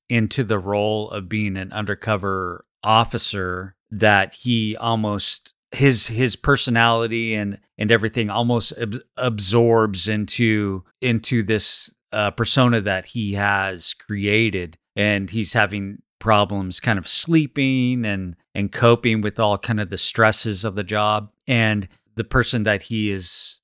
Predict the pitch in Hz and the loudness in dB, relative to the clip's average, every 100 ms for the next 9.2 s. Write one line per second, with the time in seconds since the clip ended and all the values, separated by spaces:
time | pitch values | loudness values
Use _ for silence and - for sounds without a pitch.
0 | _ 107 120 127 113 104 98 - 107 98 | _ -2 4 4 4 2 -2 -2 -2 -2
1 | 98 85 117 104 101 98 - 113 107 - | -4 -8 -6 -4 -4 -6 -2 -2 -2 -6
2 | - 104 85 - 156 185 107 95 92 95 | -6 -4 -6 2 2 4 0 -4 -2 -4
3 | 92 _ _ 113 107 107 92 - 110 98 | -4 _ _ -2 0 -2 -2 -2 -2 -2
4 | 90 98 117 101 85 107 101 - 101 87 | -4 -2 0 0 0 0 0 -2 -6 -6
5 | 82 - 87 82 _ - - 98 92 92 | -8 -12 -12 -12 _ -6 0 0 0 -4
6 | 90 104 98 95 90 85 - _ - 127 | -8 -6 -4 -2 -4 -8 -14 _ -2 0
7 | - - 131 107 120 156 160 156 151 _ | 0 -4 -4 -4 2 4 6 4 0 _
8 | - 123 127 101 120 160 180 175 - 139 | -10 -4 -2 0 2 4 2 0 0 2
9 | 120 | 0